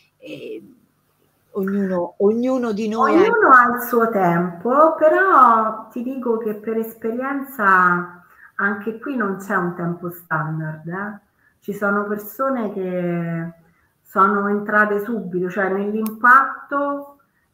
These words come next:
Speaker 2: emotivo del dolore si sono lasciate talmente squarciare che quella luce è entrata nella profondità che non è passato tanto tempo da entrare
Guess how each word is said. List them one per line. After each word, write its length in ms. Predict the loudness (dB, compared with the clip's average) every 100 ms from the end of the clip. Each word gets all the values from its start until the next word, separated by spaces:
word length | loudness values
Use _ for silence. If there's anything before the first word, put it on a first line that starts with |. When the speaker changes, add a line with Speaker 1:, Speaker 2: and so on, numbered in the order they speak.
| -8
Speaker 2:
emotivo 580 | -4 -2 -2 -4 -4 -2
del 180 | -2 -4 -2
dolore 880 | 0 0 0 0 -2 -6 -8 -10 -10
si 100 | -6
sono 320 | -2 -2 -2
lasciate 680 | -4 -8 -4 -2 0 -2 -6
talmente 760 | -6 -6 -6 -6 -6 -4 -4
squarciare 840 | -8 -8 -2 -2 -2 -4 -2 -2 -4
che 160 | -8
quella 240 | -6 -4 -2
luce 320 | -4 -4 -4
è 20 |
entrata 480 | -4 -6 -6 -4 -4
nella 220 | -6 -6
profondità 1040 | -8 -12 -10 -6 -6 -4 0 0 0 -4 -18 _ _ _ _ _ _
che 600 | -2 0 2 0 -2 -4 -8
non 280 | -4 -2 -2
è 160 | -4 -4
passato 500 | -6 -2 -2 0 -2
tanto 380 | -4 -4 -6
tempo 680 | -6 -4 -4 -6 -8 -4 -4
da 460 | -2 -2 0 0 0
entrare 1040 | -4 -6 -6 -4 -2 -2 -2 -4 -6 -10